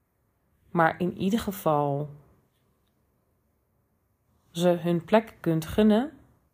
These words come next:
Ehm, als dat belangrijk voor je is, ze eventueel v-, kunt vergeven. Ehm, in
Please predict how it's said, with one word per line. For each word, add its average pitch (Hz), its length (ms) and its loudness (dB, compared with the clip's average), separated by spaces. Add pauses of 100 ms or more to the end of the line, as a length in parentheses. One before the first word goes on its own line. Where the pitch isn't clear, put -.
(1400)
Ehm, 151 420 -8 (840)
als 165 180 -4
dat 160 140 -6
belangrijk 156 300 -2
voor 151 200 -4
je 160 80 -4
is, 160 220 -6
ze - 100 -6
eventueel 165 420 -6
v-, 165 140 -16 (200)
kunt 170 200 -6
vergeven. 226 800 -2 (1040)
Ehm, 156 500 -8 (3000)
in 185 320 0